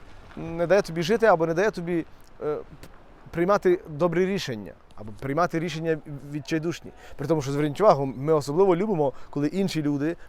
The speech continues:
приймають такі рішення, і ми там захоплюємося, їм плескаємо в долоні: "Молодці, от ти мужик, ти там, от ти жінка справжня, ти там взявся і вирішив, взялася, і там зробила, класно". А сам: "Ой, я знаю.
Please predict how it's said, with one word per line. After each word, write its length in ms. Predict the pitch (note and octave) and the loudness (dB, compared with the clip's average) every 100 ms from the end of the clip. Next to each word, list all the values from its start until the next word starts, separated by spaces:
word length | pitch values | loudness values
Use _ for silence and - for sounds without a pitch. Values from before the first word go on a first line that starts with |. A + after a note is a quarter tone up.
| - | -4
приймають 440 | D#3 D#3 G#3+ F3 | -2 4 4 4
такі 220 | C#3+ A#2+ | 0 -4
рішення, 320 | C#3+ A#2+ A#2 | -4 -4 -6
і 80 | A2+ | -4
ми 120 | C3 | -4
там 160 | C3+ C#3 | -4 -2
захоплюємося, 680 | C#3 - D3 D3+ D3+ - - | -2 4 6 6 8 6 8
їм 160 | - | 6
плескаємо 440 | - D#3+ - - E3 | 8 6 8 6 8
в 40 | |
долоні: 240 | D#3+ E3 | 6 6
"Молодці, 480 | D#3+ F3 E3 - F3 | 2 0 0 0 0
от 100 | E3 | 0
ти 120 | - | 0
мужик, 360 | F3 D#3+ C#3+ F3 | 0 0 2 2
ти 180 | - F3 | 2 -2
там, 200 | E3+ D#3 - - - | -2 -2 -6 -14 -6
от 140 | D3 | -4
ти 140 | F3+ | 0
жінка 320 | D#3 D#3+ D#3+ E3 | 0 -2 -2 -4
справжня, 580 | - D#3 G3 D3+ C#3+ | -4 0 2 2 -2
ти 140 | D3 D#3 | -6 -4
там 200 | D3+ B2 | -6 -6
взявся 380 | A#2+ G3 D#3+ D3+ | 2 4 4 0
і 180 | D3 D3+ | -6 -6
вирішив, 480 | C#3 F#3 D3 D3+ C3 | 2 2 2 -8 -4
взялася, 460 | C3 G3+ E3 D#3+ C#3 - - | 4 6 6 2 -4 -8 -10
і 40 | C#3+ | 0
там 180 | D3+ | 0
зробила, 420 | B2+ D#3+ F3 D#3+ A2+ - | 0 2 4 2 -2 0
класно". 360 | F#3+ F3+ - - - | 6 6 4 -14 -12
А 60 | |
сам: 220 | C#3+ E3 C#3 - - - | -2 -2 -2 -10 -20 -12
"Ой, 200 | B2+ B2 - - - - | -8 -8 -10 -20 -20 -18
я 160 | B2+ D3+ | -8 -8
знаю. 440 | B2+ B2+ C3+ C3 | -6 -8 -8 -8